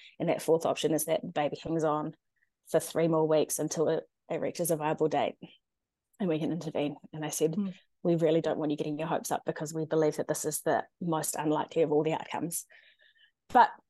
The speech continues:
Speaker 1: we can't hold you here 'cause you've been seventy-two hours, nothing's happened, so we'll send you home." I went home for about eight days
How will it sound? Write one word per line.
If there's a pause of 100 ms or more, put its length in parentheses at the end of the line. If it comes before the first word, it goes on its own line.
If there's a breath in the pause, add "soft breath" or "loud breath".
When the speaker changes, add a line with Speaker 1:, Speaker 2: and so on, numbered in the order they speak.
(140)
Speaker 1:
we
can't
hold
you
here
'cause
you've
been (160)
seventy-two
hours,
nothing's
happened,
so
we'll
send
you
home." (920)
I
went
home
for
about
eight
days